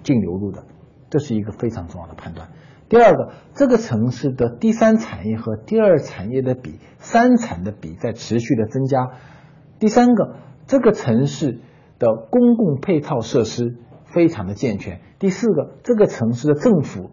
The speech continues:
有较高的行政效率。第五个，这个城市的土地供应持续的处在一个可控的范围内。二零一五年啊，很多城市的价格的上涨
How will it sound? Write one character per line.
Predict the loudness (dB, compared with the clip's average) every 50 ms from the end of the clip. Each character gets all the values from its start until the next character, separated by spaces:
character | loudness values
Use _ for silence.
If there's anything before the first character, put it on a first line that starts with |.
| _ -4
有 | -2 0 0 0
较 | 0 2 2 2 2 2
高 | 2 0 0 0
的 | 0 -2
行 | -4 -2 -2 -2 0
政 | 0 -2
效 | -2 0 0 0
率。 | 0 -2 -4 -4 -2
第 | 0 2
五 | 2 2 0 -4
个， | -8 -10 -10 -10 -12 -20 _ _
这 | -2 -2 0
个 | 0 0
城 | -2 -2 -4 -4 -4
市 | -4 -4 -4 -4
的 | -4
土 | -4 -6 -12 -10 -8 -8 -6
地 | -2 0 0 0
供 | 0 0 0 0 0 2 0
应 | -2 -2 -2 -6 -10 -20 _ -20
持 | -18 -10 -2 2 2 2
续 | 2 2 2 0 2
的 | 2 0
处 | 0 -2 -8 -10 -8
在 | -6 -4 -4 -4
一 | -4 -4 -6
个 | -6 -6 -8 -8
可 | -8 -8 -8 -6 -4 -6 -6 -8 -10
控 | -10 -8 -8 -8
的 | -8 -10
范 | -12 -16 -16 -14 -14
围 | -14
内。 | -14 -16 -16 -20 -20 -20 -12 -4
二 | 0 2 4
零 | 4 4
一 | 4
五 | 4 2 2 -2
年 | -4 -6 -8 -10
啊， | -12 -14 -16 -20 -20 _
很 | -10 -4 -2 0 0 0 -2
多 | 0 0 2 2
城 | 0 -2 -4 -6 -4 -4 -4
市 | -6 -8 -6 -4 -2 -2 -2 -4 -4
的 | -6 -6 -6
价 | -4 -2 -4 -4 -4 -6
格 | -10 -8 -6
的 | -6 -6
上 | -6 -6 -6 -6
涨 | -6 -10 -14